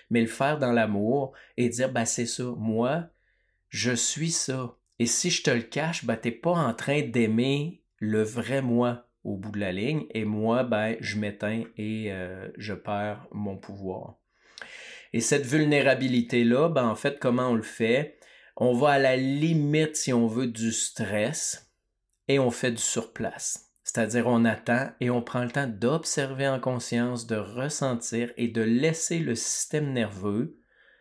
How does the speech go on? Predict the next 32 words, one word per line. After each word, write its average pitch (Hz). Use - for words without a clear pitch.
se -
rééquilibrer 117
et 120
s'apaiser. 98
Et 180
on 160
fait -
un 131
pas 120
de 113
plus. -
C'est 147
exactement 156
de 151
la 120
même 151
façon 143
que 139
je -
travaille 117
euh, 104
avec 110
les 117
clients 120
que 120
j'ai 117
eus 123
pour 113
la 104
peur 110
des 98
chiens. 90